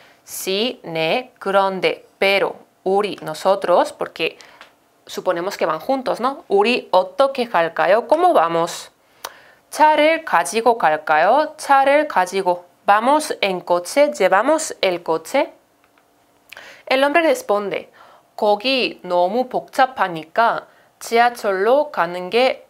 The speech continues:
어때요? Es un sitio complicado. ¿Qué tal si vamos en metro?" Vamos a ver cada parte. "거기" es ese lugar.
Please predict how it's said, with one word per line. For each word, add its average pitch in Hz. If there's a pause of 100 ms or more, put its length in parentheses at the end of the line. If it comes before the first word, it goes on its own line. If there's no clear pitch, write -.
어때요? 185 (480)
Es 269
un 330
sitio 285
complicado. 156
¿Qué 254
tal 277
si -
vamos 165
en 160
metro?" 226 (500)
Vamos 175
a 180
ver 165
cada -
parte. 254
"거기" 185
es 190
ese 202
lugar. 170